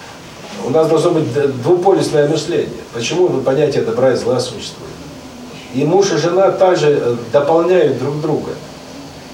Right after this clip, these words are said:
Если у жены есть повышенное чувство превосходства, то муж должен, давая ощущение своего несовершенства, заставлять её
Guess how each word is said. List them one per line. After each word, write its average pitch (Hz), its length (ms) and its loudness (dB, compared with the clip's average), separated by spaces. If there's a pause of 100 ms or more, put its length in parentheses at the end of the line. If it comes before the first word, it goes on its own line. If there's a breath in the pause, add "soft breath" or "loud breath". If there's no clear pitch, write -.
(120)
Если 175 320 0
у 170 80 2
жены 175 220 4
есть 156 400 2
повышенное 151 380 2
чувство 147 280 0
превосходства, 147 680 2
то 151 160 4
муж 196 280 4
должен, 127 480 2
давая 151 480 6
ощущение 131 460 -2
своего 147 240 2
несовершенства, 143 720 0 (260 loud breath)
заставлять 147 520 2
её 151 120 2